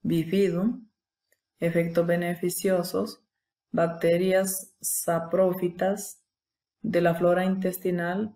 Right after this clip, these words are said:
ayudan en la digestión, están asociadas con una menor incidencia de alergias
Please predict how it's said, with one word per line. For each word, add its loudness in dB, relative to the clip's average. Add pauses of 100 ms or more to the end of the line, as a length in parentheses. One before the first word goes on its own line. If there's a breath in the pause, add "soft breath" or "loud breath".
ayudan 0
en 0
la -2
digestión, -4
están -4
asociadas -2
con -2
una -2
menor -2
incidencia -2
de 2
alergias -4